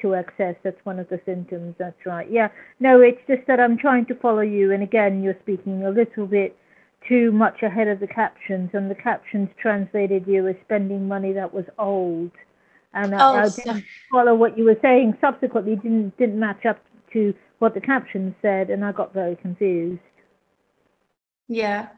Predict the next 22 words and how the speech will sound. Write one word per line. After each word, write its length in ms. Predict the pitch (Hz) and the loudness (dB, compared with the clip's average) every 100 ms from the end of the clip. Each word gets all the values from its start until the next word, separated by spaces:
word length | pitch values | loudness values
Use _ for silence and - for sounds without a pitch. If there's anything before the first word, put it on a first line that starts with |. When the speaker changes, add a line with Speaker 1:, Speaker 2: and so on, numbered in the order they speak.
| _ _ - | _ _ -18
Speaker 2:
sorry, 640 | - 240 226 190 190 202 - | -8 -2 0 0 -2 -4 -6
I'm 120 | 220 | -4
trying 220 | 240 262 | 0 2
to 40 | 277 | 2
slow 240 | 254 226 | 0 0
down, 240 | 220 277 294 | 4 4 2
<laughs> 120 | - - | -6 -10
but 680 | 330 - - - - - | -8 -6 -8 -8 -2 4
I 120 | - - | 6 4
think 200 | 277 277 | 2 0
I've 120 | 262 | 0
been, 360 | 247 240 - - - _ _ _ _ - | -2 -2 -8 -18 -20 _ _ _ _ 0
um, 480 | 196 185 185 190 - - | 0 0 -6 -10 -12 0
I've 220 | 208 202 | 0 4
rambled 360 | 214 214 202 190 | 4 4 -2 -4
on 180 | 190 | -6
quite 240 | 185 190 - | -4 -4 -2
a 60 | |
lot 280 | 185 170 - | -2 -6 -6
anyway, 480 | 185 185 190 190 190 - | -10 -10 -10 -12 -12 -8
but, 120 | - | -4
um, 420 | 196 190 190 202 | -2 -2 -6 -10